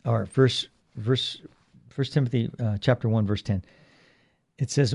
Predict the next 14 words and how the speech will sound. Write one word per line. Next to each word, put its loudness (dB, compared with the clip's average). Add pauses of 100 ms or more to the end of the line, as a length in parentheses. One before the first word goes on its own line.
(160)
"Immoral 8
persons, 0 (500)
sodomites, 0
kidnappers, 2
liars, 2
perjurers, 2
and -2
whatever 2
else 0
is -8
contrary -2
to -8
sound -6
doctrine." -12